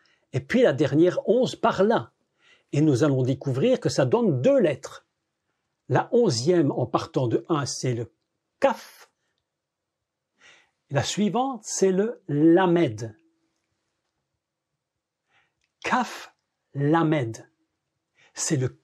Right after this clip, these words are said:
cœur, le cœur, le centre même de l'alphabet hébraïque. Kaf Lamed.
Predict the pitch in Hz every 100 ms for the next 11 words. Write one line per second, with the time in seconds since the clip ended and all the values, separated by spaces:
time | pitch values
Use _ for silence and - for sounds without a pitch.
0 | - - 320 330 339 302 - _ _ _
1 | _ _ - 160 139 - - 302 311 147
2 | 156 139 - - 320 320 285 - - 202
3 | 208 247 320 339 349 339 _ _ _ 156
4 | 135 185 196 175 - - 233 185 233 -
5 | 220 165 180 131 107 - _ _ _ _
6 | _ _ _ _ _ _ _ _ _ _
7 | _ _ _ _ _ _ _ _ _ _
8 | - 262 262 - - _ _ _ - 165
9 | 185 185 180 147 113 107